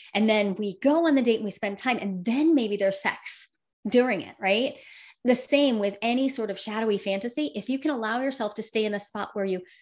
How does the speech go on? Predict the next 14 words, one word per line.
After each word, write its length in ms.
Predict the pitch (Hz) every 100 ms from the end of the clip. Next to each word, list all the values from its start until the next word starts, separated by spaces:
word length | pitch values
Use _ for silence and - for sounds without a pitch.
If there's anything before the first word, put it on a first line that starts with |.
| _ _ -
anticipate 840 | 196 - 220 - 240 214 233 226
it, 280 | 226 220 -
imagine 540 | 190 185 214 220 202 -
into 480 | 214 226 - 240
it, 180 | 233 -
let 140 | 196 -
it 100 | -
teach 380 | - 262 -
you, 280 | 247 240 233 - _ _ _ _ _ -
and 240 | 277 262 226
then 500 | 247 302 208 180 196
also 400 | 214 240 - 208
know 320 | 190 180 170
that 200 | 180 180